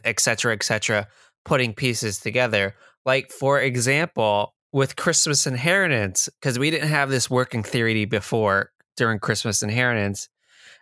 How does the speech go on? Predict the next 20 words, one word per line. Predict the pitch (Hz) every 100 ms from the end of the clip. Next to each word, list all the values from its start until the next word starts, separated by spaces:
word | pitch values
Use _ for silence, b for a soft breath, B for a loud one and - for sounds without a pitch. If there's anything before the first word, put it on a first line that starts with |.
| -
And | 127 127 127
I | 110 123
was | 120
thinking | - 139 135
to | 117
myself, | 110 - 117 107
who, | - 151 160 180 175 - -
so | - 135
we | 143
know | 143 175 185
that | 156 123
that's | 135 135 127
in |
the | 113
Old | - 120 117
Crone | - 131 120 110
universe, | 113 123 98 92 92 -
right? | 120 131 143 - _ _ _ -
I'm | 139 147
like, | 139 123 -